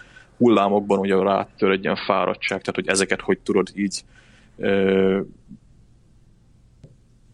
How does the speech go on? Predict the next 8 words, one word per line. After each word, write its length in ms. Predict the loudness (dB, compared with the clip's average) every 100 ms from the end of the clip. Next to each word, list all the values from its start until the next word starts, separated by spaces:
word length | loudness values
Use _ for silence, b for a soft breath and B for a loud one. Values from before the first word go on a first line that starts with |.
| _ -20 -10 -4
lényegében 640 | -2 0 0 0 -2 -2
belekalkulálni 840 | -2 0 2 2 2 2 2 2
ugye 180 | 0 0
abba, 220 | 0 0
hogy 100 | 0
hogy 180 | 0 -2
tervezel, 580 | 0 -2 0 0 0 2
és 260 | 0 -2